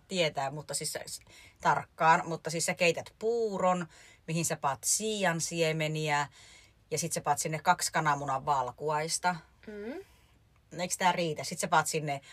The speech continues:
Speaker 1: marjoja, ja sit sä paat sinne raijuustoa, ja sit sä paat sinne maapähkinää sitä voita,
Speaker 2: Mm.
Speaker 1: ja sit sä paat sinne jotain hedelmiä.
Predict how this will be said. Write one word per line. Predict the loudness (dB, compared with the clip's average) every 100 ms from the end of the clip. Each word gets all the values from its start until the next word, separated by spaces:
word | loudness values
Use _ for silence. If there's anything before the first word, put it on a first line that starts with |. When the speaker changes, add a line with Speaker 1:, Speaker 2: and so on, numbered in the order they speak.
| -8
Speaker 1:
marjoja, | 4 6 6 6 4 2 4 2 0 -6 -20 -20 -18 -12
ja |
sit | -10
sä | -6
paat | -4 -4
sinne | -4 -2
raijuustoa, | 4 6 6 4 0 -2 -4 -2 0 0 -2
ja | -4
sit | -4
sä | -2
paat | 0 0
sinne | 0 -4 -4 -4 -4 -8 -20 -20 _ _ _
maapähkinää | 2 6 6 4 0 -4 0 0
sitä | 0 0 0 2
voita, | 2 0 0 -2 -2 -10 -20 _ _ -20 -16
Speaker 2:
Mm. | -14 -8 0
Speaker 1:
ja | 4 6 6 2
sit | -8 -8
sä | -2
paat | 2 2
sinne | 0 -6 -6 -6 -6 -6 -10 -20 _ _ -16
jotain | -8 -8 -8 -6
hedelmiä. | -6 -4 -6 -8 -8 -6